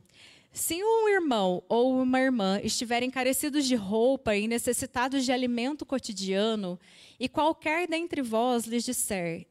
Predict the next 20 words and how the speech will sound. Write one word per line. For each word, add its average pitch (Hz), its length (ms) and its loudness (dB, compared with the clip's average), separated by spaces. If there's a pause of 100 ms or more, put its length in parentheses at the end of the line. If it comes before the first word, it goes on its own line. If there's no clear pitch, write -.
'Ide 320 360 0
em 330 120 -4
paz, 208 640 -2 (280)
aquecei-vos 247 1000 0
e 240 60 2
fartai-vos,' 233 1120 -2
sem - 260 -4
contudo 269 760 2 (300)
lhes 233 280 0
dar 233 220 0
o 285 60 2
necessário 294 720 0
para 214 220 -4
o - 20 -6
corpo, 233 540 0
qual 403 340 0
é 403 100 4
o 381 80 2
proveito 294 520 0
disso? 208 540 -4